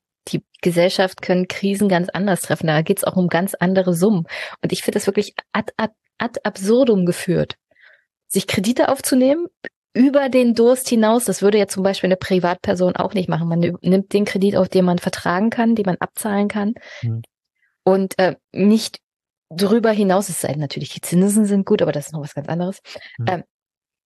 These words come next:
Speaker 1: um es zwischenzuparken für zukünftige Investitionen. Also
Speaker 2: Ja, also vielleicht
Speaker 1: vor dem Hintergrund
Speaker 2: vielleicht
Speaker 1: vielleicht
Speaker 2: nur,
Speaker 1: guter,
Speaker 2: ja.
Speaker 1: guter Zinsen und so. Aber das ist halt ein Staat, ja. Und er hat sich an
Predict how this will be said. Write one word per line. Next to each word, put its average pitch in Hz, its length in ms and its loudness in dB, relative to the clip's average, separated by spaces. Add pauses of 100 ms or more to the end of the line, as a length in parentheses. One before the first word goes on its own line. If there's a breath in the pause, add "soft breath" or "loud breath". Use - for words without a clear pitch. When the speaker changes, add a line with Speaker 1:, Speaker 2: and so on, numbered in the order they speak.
(540)
Speaker 1:
um 226 160 0
es - 160 -2
zwischenzuparken 233 800 0
für 226 400 0 (180)
zukünftige 202 600 -2
Investitionen. 170 760 -4
Also - 200 -6 (440)
Speaker 2:
Ja, 117 160 0
also - 160 -6
vielleicht 131 200 2
Speaker 1:
vor 247 80 2
dem 254 100 2
Hintergrund 247 380 2
Speaker 2:
vielleicht 135 200 0
Speaker 1:
vielleicht 139 120 -4
Speaker 2:
nur, 226 100 4
Speaker 1:
guter, 226 200 2
Speaker 2:
ja. 220 100 -2
Speaker 1:
guter 202 240 0
Zinsen 285 320 2
und 269 120 2
so. 269 120 0 (380 loud breath)
Aber 285 180 -2 (220 loud breath)
das 226 140 -2
ist 254 140 -2
halt 277 160 0
ein 269 60 -6
Staat, - 460 -2
ja. 185 180 0 (260 loud breath)
Und 190 140 0
er 202 100 2
hat 202 260 -4 (1400)
sich 202 280 -2
an 196 260 0